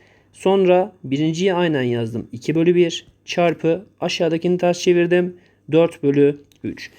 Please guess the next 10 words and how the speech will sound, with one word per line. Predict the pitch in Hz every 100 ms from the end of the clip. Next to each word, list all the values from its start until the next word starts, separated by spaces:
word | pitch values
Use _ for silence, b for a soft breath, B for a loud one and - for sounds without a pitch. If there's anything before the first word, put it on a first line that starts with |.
| b b
Hemen | 190 214 202 208 208
çaprazlara | - 180 165 160 160 156
bakıyorum | 147 147 147 151
sadeleştirme | 147 143 139 135 147 143
yapabileceğim | 139 143 135 139 143
bir | 147
sayı | - 135
var | 135 131
mı | 113
diye. | 113 120 170